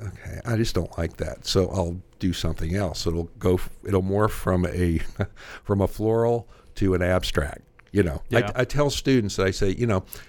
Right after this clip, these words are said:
Speaker 1: one thing students are, all, they're always nervous about making a mistake, and I tell them, "You cannot make a mistake."
Speaker 2: Yeah, there's no
Speaker 1: And if,
Speaker 2: right or wrong here.
Speaker 1: and if you make enough mistakes, it's an abstract, so
Speaker 2: Yeah.
Speaker 1: don't worry about it.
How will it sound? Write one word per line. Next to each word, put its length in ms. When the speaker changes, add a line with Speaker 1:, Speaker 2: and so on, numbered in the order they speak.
Speaker 1:
one 160
thing 160
students 340
are, 120
all, 60
they're 160
always 260
nervous 280
about 180
making 220
a 40
mistake, 440
and 80
I 40
tell 200
them, 100
"You 60
cannot 360
make 220
a 20
mistake." 540
Speaker 2:
Yeah, 140
there's 160
no 40
Speaker 1:
And 80
if, 40
Speaker 2:
right 120
or 40
wrong 240
here. 80
Speaker 1:
and 100
if 100
you 60
make 220
enough 280
mistakes, 400
it's 140
an 100
abstract, 640
so 80
Speaker 2:
Yeah. 60
Speaker 1:
don't 100
worry 200
about 260
it. 120